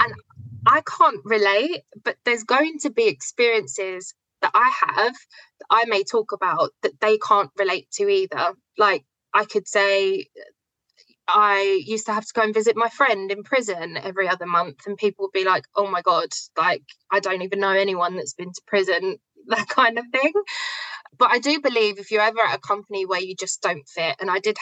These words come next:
have that at one company that I worked in, I, I won't mention which one, where people aren't welcoming, and the way that the organisation is set up, some people succeed, some people don't. It's quite a toxic environment. Then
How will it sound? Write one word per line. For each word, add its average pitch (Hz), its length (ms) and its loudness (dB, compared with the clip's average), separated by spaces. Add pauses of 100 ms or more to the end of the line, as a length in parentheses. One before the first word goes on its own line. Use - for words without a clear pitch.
have 185 200 0
that 175 240 0
at 165 140 -6
one 185 460 -2
company 190 420 -6
that - 120 -6
I 190 100 0
worked 180 460 -2
in, 185 160 -4
I, 180 220 0
I 196 80 2
won't 196 220 0
mention 185 580 -8
which - 260 -6
one, 185 380 -4 (420)
where 196 160 0
people 220 460 -8
aren't 214 260 4
welcoming, 190 720 -2 (480)
and 202 100 -4
the 202 80 2
way 220 220 4
that 202 160 -2
the 233 120 0
organisation 196 760 -2
is 175 120 -12
set - 240 -10
up, 220 280 2 (400)
some 196 240 -4
people 190 260 -8
succeed, 254 640 -4 (180)
some 190 220 -8
people - 320 -20
don't. 220 400 2 (260)
It's - 120 -16
quite - 200 -4
a - 100 -18
toxic - 380 -4
environment. 214 800 0 (600)
Then 220 240 2